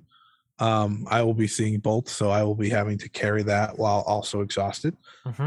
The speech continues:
Speaker 1: <laughs> Um,
Speaker 2: Mm-hmm. Mm-hmm.
Speaker 1: WrestleMania preview, of course, because that is the event of the weekend, even if we don't wanna admit it.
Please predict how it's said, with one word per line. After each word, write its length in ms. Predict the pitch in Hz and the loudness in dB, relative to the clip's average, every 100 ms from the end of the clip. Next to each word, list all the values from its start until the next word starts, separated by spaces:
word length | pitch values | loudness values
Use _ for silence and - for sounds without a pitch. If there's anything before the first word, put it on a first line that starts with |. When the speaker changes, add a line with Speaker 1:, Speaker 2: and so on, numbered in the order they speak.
| 180 | 0
Speaker 1:
<laughs> 340 | - 403 320 | 2 2 2
Um, 200 | 123 107 | 0 -2
Speaker 2:
Mm-hmm. 320 | 147 185 - | -4 -8 -12
Mm-hmm. 160 | 113 127 | -4 2
Speaker 1:
WrestleMania 760 | 196 196 208 196 185 180 180 190 | 2 4 4 4 4 4 4 2
preview, 580 | - 180 180 160 185 190 | 2 0 2 2 4 4
of 100 | 147 | 2
course, 400 | 160 208 - - | 0 0 -2 -2
because 400 | 135 143 123 120 | 0 2 2 2
that 220 | 123 135 | 2 4
is 120 | 123 | 2
the 100 | 123 | 2
event 300 | 127 127 143 | 4 4 4
of 160 | 147 135 | 2 0
the 60 | 131 | 2
weekend, 540 | 131 135 151 180 202 | 2 2 4 4 6
even 320 | 139 127 127 | 4 4 4
if 200 | 123 113 | 2 0
we 80 | 120 | -2
don't 200 | 113 113 | 0 0
wanna 240 | 113 117 117 | 0 0 0
admit 220 | 110 127 | 0 0
it. 100 | 220 | 0